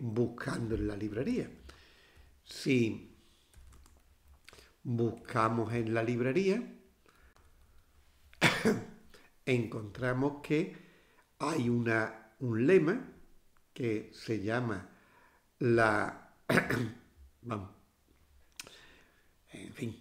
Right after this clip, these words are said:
lo, este es el nombre en inglés, pero al fin de cuentas lo que nos viene a decir es que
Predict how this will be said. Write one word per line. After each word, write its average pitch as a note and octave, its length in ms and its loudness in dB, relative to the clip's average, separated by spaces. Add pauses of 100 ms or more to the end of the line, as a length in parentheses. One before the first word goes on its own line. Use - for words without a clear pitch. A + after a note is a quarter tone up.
lo, G2 460 -8 (120)
este A#2+ 360 -4
es G#2+ 100 0
el A2+ 240 -2
nombre A2+ 680 -2 (260)
en C3 140 -6
inglés, D3+ 400 0
pero D#3 140 -4
al A#2+ 100 -4
fin D#3 160 -2
de C#3+ 120 2
cuentas C#3+ 280 2
lo C3+ 120 2
que - 260 -2
nos A#2+ 220 -2
viene A#2 240 0
a - 20 -2
decir B2+ 440 2
es D#3 100 0 (720)
que A#2+ 500 2